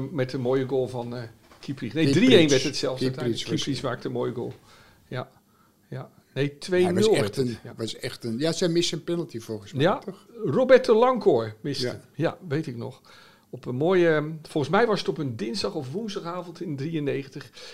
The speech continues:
Speaker 1: in eind mei, begin juni. Want met Pinkster werd Feyenoord toen kampioen. Goed, nu zitten we te ver, eh. Hey, Willem Trauner komt terug.
Speaker 2: Ja.
Speaker 1: En nou zal die zondag nog niet spelen, maar moet hij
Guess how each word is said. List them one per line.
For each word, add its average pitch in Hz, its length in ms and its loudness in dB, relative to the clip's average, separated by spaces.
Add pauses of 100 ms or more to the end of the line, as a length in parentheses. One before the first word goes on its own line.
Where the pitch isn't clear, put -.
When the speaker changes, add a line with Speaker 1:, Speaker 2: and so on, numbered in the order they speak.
(160)
Speaker 1:
in 127 420 -6 (800)
eind 160 300 -4
mei, 165 440 0
begin 147 300 -6
juni. 120 380 -8 (340)
Want 127 160 -2
met 120 160 -6
Pinkster 214 380 0
werd - 140 -2
Feyenoord 160 320 -6
toen 143 120 -6
kampioen. 127 400 -6
Goed, 113 220 -2
nu 120 100 -2
zitten 131 220 -4
we 127 60 -6
te 127 120 -8
ver, 127 260 -2
eh. 135 60 -4 (260)
Hey, 185 140 10
Willem 247 260 8
Trauner 247 340 6
komt 196 200 -4
terug. - 340 -2 (880)
Speaker 2:
Ja. 127 240 -8 (720)
Speaker 1:
En 160 280 2
nou 135 160 0
zal 139 160 0
die 123 100 -4
zondag 127 340 0
nog 120 140 -6
niet 117 120 -6
spelen, 156 440 -2
maar 170 180 0
moet 202 220 0
hij 190 240 -4